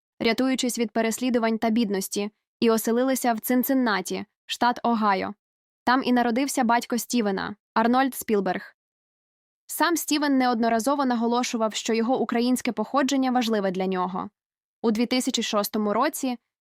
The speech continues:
він приїхав до Києва з документальним фільмом про Голокост і сказав, що він вдома. Спілберг є автором фільмів, що змінили історію кіно:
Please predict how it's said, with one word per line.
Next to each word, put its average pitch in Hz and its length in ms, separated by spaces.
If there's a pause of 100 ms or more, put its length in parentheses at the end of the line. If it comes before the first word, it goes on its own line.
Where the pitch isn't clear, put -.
(100)
він 294 160
приїхав 285 440
до 226 140
Києва 269 380
з 220 40
документальним 226 720
фільмом 240 360
про 208 140
Голокост 214 680 (260)
і 277 80
сказав, 269 420
що 262 160
він 233 180
вдома. 190 460 (720)
Спілберг 294 520
є 247 220
автором 247 420
фільмів, 254 360
що 226 180
змінили 226 400
історію 220 460
кіно: 202 380